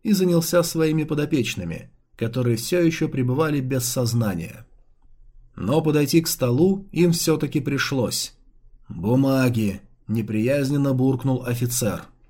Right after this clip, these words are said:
Ведж опять облился холодным потом, но речь, оказывается, шла о документах задержанных, потому что именно их вручил офицеру командир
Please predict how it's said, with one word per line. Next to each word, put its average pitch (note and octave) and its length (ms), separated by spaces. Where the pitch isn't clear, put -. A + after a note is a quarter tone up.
Ведж E3+ 460
опять E3+ 340
облился E3 520
холодным D#3 560
потом, F#2+ 480
но C3+ 200
речь, F#3+ 300
оказывается, E3+ 680
шла F3 320
о E3 160
документах E3 680
задержанных, C#3+ 880
потому A#2+ 340
что - 180
именно D#3+ 480
их F#3+ 380
вручил D#3 500
офицеру E3 560
командир D3 640